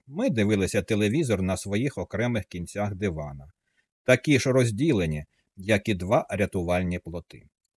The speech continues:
У ліжку вона відверталася від мене та спихала між нами ковдри з простирадлами. Однієї ночі я прокинувся і, побачивши, що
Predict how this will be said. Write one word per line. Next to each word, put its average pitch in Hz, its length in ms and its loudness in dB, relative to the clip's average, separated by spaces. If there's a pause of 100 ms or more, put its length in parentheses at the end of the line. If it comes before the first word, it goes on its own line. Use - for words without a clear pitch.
(240)
У 143 120 6
ліжку 185 460 2
вона 107 300 4
відверталася 113 840 2
від 92 160 -2
мене 90 420 -4
та 101 180 2
спихала 117 600 0
між 95 260 0
нами 113 320 0 (120)
ковдри 85 580 -2 (300)
з - 80 -20
простирадлами. 82 960 -2 (340)
Однієї 117 540 4
ночі 117 400 2
я 113 120 2
прокинувся 117 720 0
і, 123 100 -2
побачивши, 123 840 0
що - 280 -2